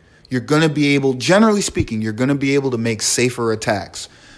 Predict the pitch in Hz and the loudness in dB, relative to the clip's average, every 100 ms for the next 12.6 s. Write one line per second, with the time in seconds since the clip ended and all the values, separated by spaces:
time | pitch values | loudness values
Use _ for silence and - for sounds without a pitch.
0 | - 120 117 107 104 - 143 139 123 123 | -8 -6 -4 -4 -4 0 0 2 0 -2
1 | 104 110 107 110 107 107 - 165 220 - | 0 -2 -2 -2 -2 -4 -2 0 0 -2
2 | 127 - 117 117 107 107 107 147 - _ | -2 0 0 0 -2 -4 -6 -8 -12 _
3 | _ _ _ _ _ _ _ _ 139 - | _ _ _ _ _ _ _ _ -6 -4
4 | - 220 160 90 - - _ _ _ _ | 0 0 0 -2 -10 -18 _ _ _ _
5 | _ _ _ _ _ - - - 139 151 | _ _ _ _ _ -20 -20 -4 0 2
6 | 143 131 - 240 - - - - _ _ | 2 2 4 2 2 -2 -2 -6 _ _
7 | - 156 147 135 170 143 135 131 - 147 | -2 0 0 0 4 4 2 -2 -6 -2
8 | 170 131 143 - - - - 127 139 127 | 0 0 -4 -12 -20 -14 -10 -2 0 0
9 | 127 156 160 143 131 120 139 226 240 127 | -2 -2 0 2 2 2 4 4 4 2
10 | 120 123 - 151 160 151 135 123 117 - | 0 -2 -6 -2 -2 0 0 0 -2 -8
11 | - - - _ _ _ - 165 156 139 | -20 -20 -20 _ _ _ -2 2 2 4
12 | 180 - 123 123 131 - | 2 2 -2 -2 -2 -8